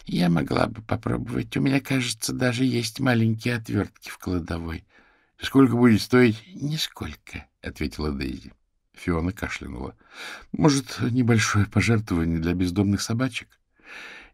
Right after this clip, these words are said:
"Договорились", — согласился мужчина. Фиона со Сью в изумлённой тишине наблюдали, как Дейзи возится с часами с ловкостью эльфа. Для этого она выудила отвёртку размером с палец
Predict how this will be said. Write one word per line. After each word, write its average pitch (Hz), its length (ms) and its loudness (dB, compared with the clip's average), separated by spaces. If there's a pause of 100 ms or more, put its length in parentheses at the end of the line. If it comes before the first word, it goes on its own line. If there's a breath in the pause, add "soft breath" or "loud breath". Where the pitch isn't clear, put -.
(120)
"Договорились", — 147 920 6 (140)
согласился 82 640 -4
мужчина. - 520 -6 (920)
Фиона 160 340 6
со 113 200 0
Сью 135 400 2
в 98 160 2
изумлённой 107 920 4
тишине 90 520 0
наблюдали, 87 600 -2
как 78 280 -8
Дейзи 101 460 -2 (480 loud breath)
возится 101 560 6
с - 20 -4
часами 95 760 -2 (140)
с - 140 -10
ловкостью - 640 -8
эльфа. - 400 -8 (720 loud breath)
Для 107 140 10
этого 101 320 10
она 95 200 8
выудила 92 500 8
отвёртку 104 460 0
размером 85 540 2
с - 100 -4
палец 104 520 0